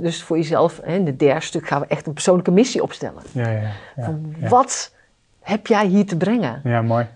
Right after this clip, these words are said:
Speaker 1: En, en dat gaat verder dan werk, hè? Het is verder dan, "Dit is mijn carrière" of "Dit is mijn volgende stap." Nee, wat is jouw levensmissie? En dat klinkt heel, heel groots, heel zwaar.
Speaker 2: En dat, dat red je binnen die tijd?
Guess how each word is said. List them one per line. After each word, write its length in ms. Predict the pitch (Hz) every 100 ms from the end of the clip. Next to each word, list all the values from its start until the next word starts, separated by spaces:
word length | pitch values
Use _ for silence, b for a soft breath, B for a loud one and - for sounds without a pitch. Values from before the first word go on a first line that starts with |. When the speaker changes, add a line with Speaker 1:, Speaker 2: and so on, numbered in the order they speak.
| b b
Speaker 1:
En, 300 | 202 214 -
en 340 | 208 202 196 -
dat 180 | 202
gaat 260 | - 233 -
verder 300 | - 330 294
dan 200 | 254 247 175
werk, 320 | 226 165 -
hè? 80 | 220
Het 140 | 320
is 120 | -
verder 260 | - 254 240
dan, 240 | 220 214 - B
"Dit 180 | 196 220
is 100 | 202
mijn 220 | 202 202
carrière" 480 | 202 190 196 170 147
of 80 | 156
"Dit 160 | 202
is 80 | 196
mijn 160 | 185 175
volgende 300 | 196 165 151
stap." 380 | - 170 - - B B
Nee, 180 | 202 226
wat 120 | 247
is 120 | 247
jouw 180 | 240 220
levensmissie? 880 | 202 277 196 156 165 143 - - 143 _ _ -
En 80 | 170
dat 80 | 196
klinkt 200 | 254 233
heel, 120 | 269
heel 200 | 226 285
groots, 400 | - 220 262 -
heel 100 | 220
zwaar. 280 | 202 226 269 - B
Speaker 2:
En 120 | 147
dat, 220 | 170 - 240
dat 240 | 151 156
red 220 | 143 180
je 80 | 160
binnen 240 | 156 165
die 120 | 143 139
tijd? 360 | 156 127 110